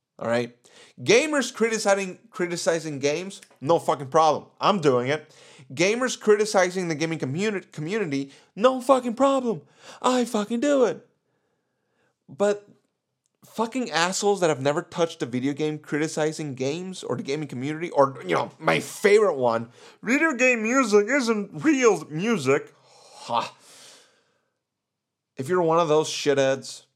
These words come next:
then go fuck yourself, all right? Video games, they're, they're not my hobby. They're, they are my fucking everything,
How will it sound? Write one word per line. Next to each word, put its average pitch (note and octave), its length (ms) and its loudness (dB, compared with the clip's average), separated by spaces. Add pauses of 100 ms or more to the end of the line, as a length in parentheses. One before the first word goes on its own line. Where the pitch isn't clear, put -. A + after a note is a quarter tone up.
(420)
then C#3+ 120 -8
go C#3 100 2
fuck - 440 -6
yourself, - 540 -14 (380)
all A2+ 80 -10
right? A#2+ 280 -4 (1120)
Video D#3+ 320 -2
games, C3 600 -4
they're, B2+ 160 -6
they're B2 180 -4
not C#3 200 0
my A2+ 140 -4
hobby. G#2+ 640 -6 (2250)
They're, C3 380 -2 (220)
they C3 280 2
are B2 260 2
my A2+ 200 -4 (280)
fucking B2 360 -8
everything, G2+ 600 -10